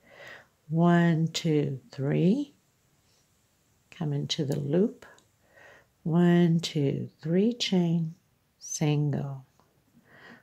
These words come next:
One, two, three chain, single. One, two, three chain, single. So we're gonna do that all the way to the end.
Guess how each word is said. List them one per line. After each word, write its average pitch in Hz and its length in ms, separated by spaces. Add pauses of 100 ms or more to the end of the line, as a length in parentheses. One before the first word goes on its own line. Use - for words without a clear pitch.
(200)
One, 165 580
two, 143 480 (200)
three 202 260
chain, 151 760 (1400)
single. 143 920 (640)
One, 170 600
two, 139 460 (960)
three 196 280
chain, 156 640 (1300)
single. 151 760 (440)
So 156 80
we're 147 120
gonna 151 180
do 160 260
that 147 200
all 143 140
the 143 120
way 147 140
to 147 200
the 143 140
end. 202 160